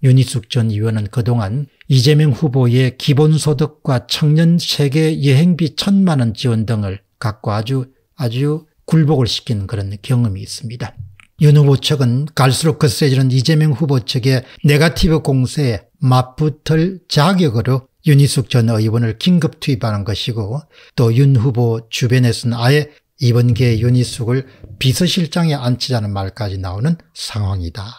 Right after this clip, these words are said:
이렇게 이제 보도하고 있습니다. 상대방이 포퓰리즘 냄새가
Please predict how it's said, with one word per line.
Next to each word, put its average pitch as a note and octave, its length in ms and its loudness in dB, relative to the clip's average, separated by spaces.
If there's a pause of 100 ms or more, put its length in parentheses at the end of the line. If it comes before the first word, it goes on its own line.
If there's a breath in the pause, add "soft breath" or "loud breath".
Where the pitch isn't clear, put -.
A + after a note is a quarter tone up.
(160)
이렇게 C3 580 -2 (260 soft breath)
이제 - 100 -10
보도하고 G#2+ 640 -4
있습니다. - 560 -14 (400)
상대방이 G#3+ 680 0 (160)
포퓰리즘 A3+ 760 2
냄새가 F3+ 920 0